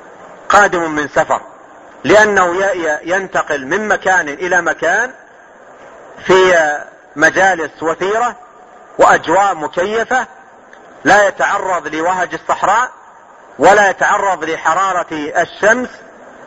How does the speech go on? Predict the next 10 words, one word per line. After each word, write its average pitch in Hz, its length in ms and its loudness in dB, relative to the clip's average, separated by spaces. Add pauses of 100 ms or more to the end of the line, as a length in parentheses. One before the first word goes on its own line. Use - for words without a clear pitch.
(180)
بينما 208 500 2
قديما 180 520 -2
إذا 135 360 -4
جاء 214 300 2
الشخص - 400 -4 (1600)
من 196 360 -2
مسافة 214 460 -2
بعيدة 190 400 -6
يظهر 202 440 -2
عليه 175 380 -4